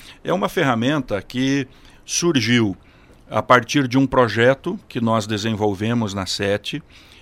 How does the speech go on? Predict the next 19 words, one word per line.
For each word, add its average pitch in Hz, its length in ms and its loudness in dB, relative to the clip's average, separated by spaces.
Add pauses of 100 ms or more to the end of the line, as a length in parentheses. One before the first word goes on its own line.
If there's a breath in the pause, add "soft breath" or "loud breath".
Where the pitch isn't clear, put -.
(160 loud breath)
em 165 140 2
parceria 120 580 0
com 117 140 -6
a 104 60 -4
Secretaria 104 580 -4
de - 80 -10
Estado 101 260 -4
da 95 120 -6
Saúde, 113 520 -4
em 113 60 0
diálogo 104 460 -2
estreito 127 440 -2
com - 80 -8
a 104 40 -6
Secretaria 98 520 -6
de 92 80 -12
Estado 95 280 -6
da 90 80 -8
Saúde, 104 520 -8